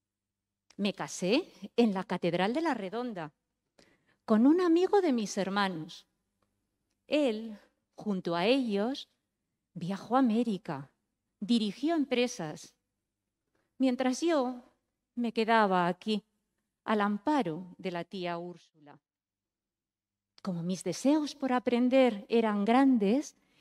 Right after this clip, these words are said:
ingresé en un convento para así lograr ser una mujer de fundamento y forma, como decían entonces. Mi padre enfermó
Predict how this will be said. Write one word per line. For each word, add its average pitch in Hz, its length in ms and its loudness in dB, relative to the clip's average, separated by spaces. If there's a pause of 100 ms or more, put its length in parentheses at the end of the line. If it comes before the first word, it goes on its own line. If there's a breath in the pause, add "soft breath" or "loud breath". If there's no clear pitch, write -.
(140)
ingresé 247 640 6
en 277 120 6
un 320 160 4
convento 220 760 -2 (520)
para 175 240 -4
así 339 440 -4 (420)
lograr 208 520 2
ser 392 520 0 (580)
una 269 260 6
mujer 269 540 0 (360)
de 214 140 2
fundamento 226 720 0
y 220 100 0
forma, 214 560 -2
como 202 260 -6
decían 190 540 -2
entonces. 165 920 -8 (1500)
Mi 190 140 -2
padre 185 500 -2 (540)
enfermó 165 600 -6